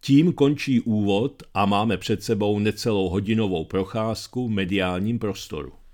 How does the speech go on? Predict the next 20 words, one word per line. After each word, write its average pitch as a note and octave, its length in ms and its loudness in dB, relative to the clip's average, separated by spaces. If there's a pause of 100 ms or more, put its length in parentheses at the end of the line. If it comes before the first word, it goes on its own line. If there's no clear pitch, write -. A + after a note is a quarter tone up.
(1300)
A C3+ 160 2
jak C3 260 2
bývá E3 380 2
zvykem, A2 680 0 (200)
nejprve B2 540 0
začneme A#2+ 560 -2
v A2 60 -2
zahraničí, A2+ 880 -4 (600)
ve G#2 220 -2
Spojených A2+ 640 0
státech. - 800 -8 (800)
Takže A#2+ 360 2
jako C3 260 4
první A2 640 0 (140)
je A2+ 240 2
na G#2+ 160 0
řadě A#2+ 500 0 (100)
Paul A#2+ 440 4
Craig A2 500 0
Roberts. G2 680 -4